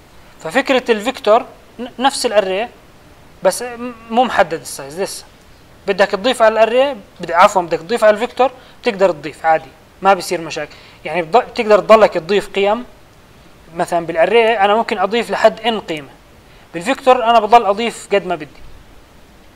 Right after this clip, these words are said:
تمام؟ فبالسؤال تاعي أنا بقدر،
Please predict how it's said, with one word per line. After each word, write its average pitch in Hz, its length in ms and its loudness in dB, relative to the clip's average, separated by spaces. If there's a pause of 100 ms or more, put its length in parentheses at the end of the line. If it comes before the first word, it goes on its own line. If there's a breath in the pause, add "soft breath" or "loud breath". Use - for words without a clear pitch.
(120)
تمام؟ 185 280 -2 (640 soft breath)
فبالسؤال 233 540 2
تاعي 214 360 6
أنا 214 100 4
بقدر، 226 440 4